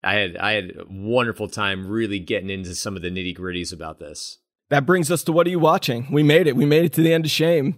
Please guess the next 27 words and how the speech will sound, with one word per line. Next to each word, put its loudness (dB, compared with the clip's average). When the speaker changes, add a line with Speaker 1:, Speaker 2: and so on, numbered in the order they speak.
Speaker 1:
Oof. 2
Speaker 2:
You're 2
first 0
up 4
today 4
for -2
What 4
Are 4
You 4
Watching? 0
I -2
can't 2
believe 2
we 4
did 4
it. -2
God. 2
Speaker 1:
There, 2
there's, 2
there's -4
another -4
movie 0
that, 0
it's -8
not -2
exactly 0
addiction-based, -4